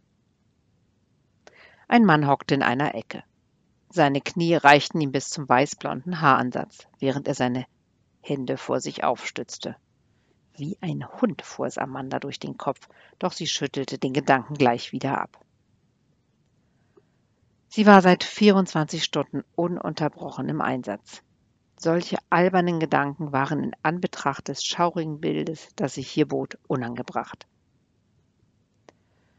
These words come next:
Als Notärztin war sie nicht leicht aus der Fassung zu bringen. Doch der zerfetzte Körper einer Frau, der hinter ihr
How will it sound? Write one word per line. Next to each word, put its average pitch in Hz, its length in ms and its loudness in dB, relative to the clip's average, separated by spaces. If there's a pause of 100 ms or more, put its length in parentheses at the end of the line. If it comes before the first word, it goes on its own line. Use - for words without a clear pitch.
(440)
Als - 260 0
Notärztin 156 760 6
war 131 160 4
sie 139 120 -4
nicht 151 220 -6
leicht 131 300 4
aus 131 140 -4
der 135 120 2
Fassung - 460 -2
zu - 100 -12
bringen. - 280 -10 (720)
Doch 160 160 -2
der - 180 -2
zerfetzte - 600 -6
Körper - 380 -2
einer 143 240 -2
Frau, - 360 -4 (800)
der 139 100 0
hinter 147 320 0
ihr 139 260 2